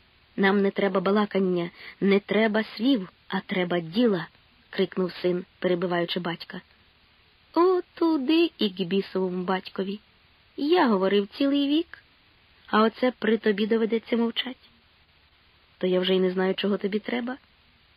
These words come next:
Як ми вчились, нам і в голову не приходило, чого треба, а чого не треба. То-то й горе. А нам от і в голову прийшло. Ми хочемо все перетрусить, передивиться.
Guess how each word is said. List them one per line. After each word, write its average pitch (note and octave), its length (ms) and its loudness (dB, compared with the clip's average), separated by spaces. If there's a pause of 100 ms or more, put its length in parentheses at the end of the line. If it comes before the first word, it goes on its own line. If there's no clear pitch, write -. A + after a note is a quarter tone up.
(420)
Як G#3 240 0
ми G3 140 4
вчились, B3+ 640 -2 (640)
нам F3+ 180 0
і F3+ 60 2
в F3 80 2
голову D4 360 0
не D#4 100 -2
приходило, C#4 600 -2 (320)
чого F#3+ 280 2
треба, F3+ 560 -2
а G3+ 120 -2
чого F#3+ 280 -2
не A3+ 120 0
треба. D4+ 360 -6 (1300)
То-то G#3 340 -2
й A3+ 100 4
горе. G#3 400 0 (800)
А G3+ 120 0
нам D#4 220 2
от D#4 140 -2
і E4+ 40 2
в B3+ 100 0
голову F3+ 320 -2
прийшло. F#3 520 -6 (880)
Ми F#3+ 120 0
хочемо G#3 380 0
все G3+ 220 -2
перетрусить, G#3 840 -2 (160)
передивиться. F#3 720 0